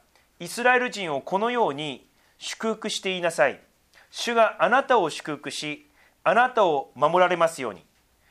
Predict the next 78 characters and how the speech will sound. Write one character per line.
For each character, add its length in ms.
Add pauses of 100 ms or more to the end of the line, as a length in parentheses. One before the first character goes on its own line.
(140)
主 220
が 280
御 140
顔 300
を」、 60
見 80
て 80
く 40
だ 20
さ 120
い、 120
「あ 80
な 120
た 120
に 200 (180)
照 180
ら 160
し、 400 (440)
あ 80
な 140
た 140
を 260 (100)
恵 180
ま 200
れ 80
ま 100
す 140
よ 140
う 40
に。 120 (640)
主 180
が 140
御 160
顔 240
を 120
あ 120
な 140
た 100
に 100
向 140
け、 420 (320)
あ 80
な 140
た 120
に 140
平 420
安 140
を 140
与 180
え 40
ら 100
れ 60
ま 120
す 140
よ 100
う 40
に。 120 (640)
彼 180
ら 120
が 80
私 360
の 120
名 160
で 260
イ 80
ス 160
ラ 120
エ 20
ル 100
人 100
の 100
た 100
め 80
に 80
祈 120
る 80
な 120
ら、 340